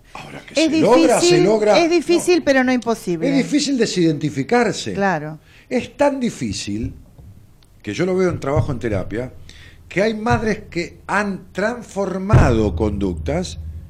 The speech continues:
Speaker 1: y la hija o el hijo no se pueden desidentificar.
Speaker 2: Sigue pegado con la, la antigua.
Speaker 1: Sí, con la, con la madre
Speaker 2: Sí.
Speaker 1: que lo parió, que
Speaker 2: Claro,
Speaker 1: lo crió.
Speaker 2: claro.
Speaker 1: Si era una paciente, que
Speaker 2: Y
Speaker 1: la
Speaker 2: sí.
Speaker 1: madre iba a bailar con los ballets de, qué sé yo, de, no importa, de folclore,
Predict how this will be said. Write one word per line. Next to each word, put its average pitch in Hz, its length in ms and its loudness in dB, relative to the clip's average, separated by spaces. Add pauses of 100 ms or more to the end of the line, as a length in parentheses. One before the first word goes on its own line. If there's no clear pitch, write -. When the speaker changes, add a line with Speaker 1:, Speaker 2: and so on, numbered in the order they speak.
(140)
Speaker 1:
y 135 120 -6
la 143 180 -2
hija 180 320 -4
o 98 180 -4
el 139 80 -6
hijo 147 360 -6
no 139 100 -8
se 156 100 -10
pueden 151 220 -8
desidentificar. 113 580 -8
Speaker 2:
Sigue 208 240 -2
pegado 196 480 -2
con 180 160 -6
la, 180 240 -6
la 180 140 -6
antigua. 180 580 -4 (100)
Speaker 1:
Sí, - 320 -14
con 180 160 -4
la, 185 240 -4
con 180 140 -4
la 185 80 -2
madre 196 240 -2
Speaker 2:
Sí. 214 60 -2
Speaker 1:
que 180 80 0
lo 165 140 -2
parió, 196 300 -6
que - 80 -4
Speaker 2:
Claro, 226 260 2
Speaker 1:
lo 175 40 -2
crió. 302 240 -2
Speaker 2:
claro. 185 400 -4
Speaker 1:
Si 180 80 -16
era 311 140 -8
una 311 80 -10
paciente, 143 540 -2
que 190 60 -2
Speaker 2:
Y - 40 0
Speaker 1:
la 208 80 -2
Speaker 2:
sí. 240 60 -4
Speaker 1:
madre 156 400 -2 (340)
iba 302 180 -6
a - 20 -2
bailar 233 340 -2
con 196 140 -6
los 147 140 -4
ballets 185 500 0
de, 127 320 -4
qué 202 80 -14
sé - 180 -12
yo, 98 200 -8
de, 92 200 -8
no 92 80 -18
importa, 92 340 -12
de 92 80 -12
folclore, 117 600 -4